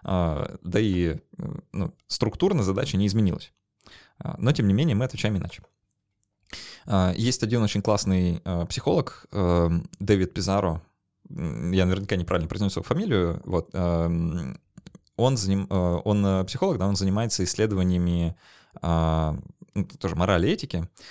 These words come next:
И одна из его работ, э, как раз про,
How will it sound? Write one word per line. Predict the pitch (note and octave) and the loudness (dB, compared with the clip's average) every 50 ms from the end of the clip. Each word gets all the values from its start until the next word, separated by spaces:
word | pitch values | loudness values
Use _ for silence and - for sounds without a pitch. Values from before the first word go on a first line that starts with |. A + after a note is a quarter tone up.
| - - - - | -20 -16 -8 -4
И | - G2+ - - | -2 0 2 2
одна | G2+ G#2 A#2+ A2+ | 2 2 4 2
из | G2 G#2+ | 4 4
его | G2 G2+ G#2 | 4 4 4
работ, | G#2 G#2+ C#3+ G3 G3 - - | 4 2 2 0 -2 -2 -2
э, | A#2 A2 G#2 F#2+ F2 - | -2 0 0 0 0 0
как | - F#2+ - | -2 -2 -2
раз | C3+ C#3 - | -2 -2 -2
про, | - - G#2 G#2+ A2 A2+ A2 G#2 F#2+ F2+ | -4 -2 0 2 4 4 6 6 6 4